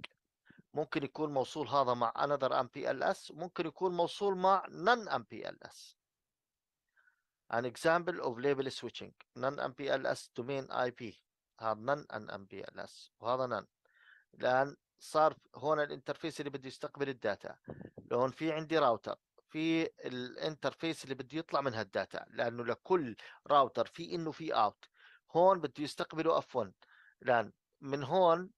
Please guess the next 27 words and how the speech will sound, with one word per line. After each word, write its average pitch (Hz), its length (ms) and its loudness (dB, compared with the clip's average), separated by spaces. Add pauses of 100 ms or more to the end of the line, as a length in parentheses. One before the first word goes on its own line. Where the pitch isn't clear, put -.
(300)
ممكن 147 340 -4
يروح 131 360 2
لدي 156 460 0
وممكن 135 440 -6
يروح 135 340 0
لسي. 123 480 0 (640)
آه، 123 300 8
الآن 170 520 4 (140)
وهون 147 680 2
كمان، 143 500 4 (560)
آه، 123 320 6 (140)
آه، 123 720 2 (280)
another، 160 580 4
آه، 123 640 4 (580)
sending 160 640 -6
using 143 400 -2
C. - 200 -8 (540)
فال-، 131 320 2
آه، 135 220 0
هذا 175 340 4
ممكن 180 440 -2
إنه 160 200 -4
يكون 170 320 -2
عندي 165 600 -6 (200)
بستقبل 147 640 -4
من 147 180 -6
جهتين 139 640 -2